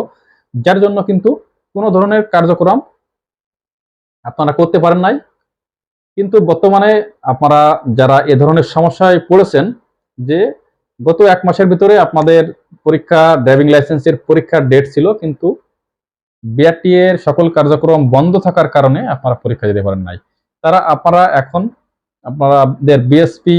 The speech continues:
অ্যাকাউন্টে চলে যাবেন। বিএসপি অ্যাকাউন্টে চলে গিয়ে একটু নিচের দিকে গিয়ে দেখবেন যে ড্রাইভিং লাইসেন্সের আবেদন,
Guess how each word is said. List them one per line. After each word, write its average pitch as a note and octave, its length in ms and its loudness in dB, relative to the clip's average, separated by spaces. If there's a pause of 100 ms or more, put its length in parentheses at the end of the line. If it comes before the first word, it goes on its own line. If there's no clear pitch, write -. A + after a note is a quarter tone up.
(120)
অ্যাকাউন্টে D3+ 460 0
চলে F#3 200 2
যাবেন। F3+ 300 0
বিএসপি D#3+ 440 -2
অ্যাকাউন্টে E3 480 -2
চলে E3 260 2
গিয়ে D#3 260 -2 (1200)
একটু F3+ 240 -4
নিচের G3+ 280 2
দিকে G3+ 220 2
গিয়ে F#3 180 2
দেখবেন F3 360 2
যে A3 100 4
ড্রাইভিং D#3 360 2
লাইসেন্সের D#3 500 0
আবেদন, D3 320 2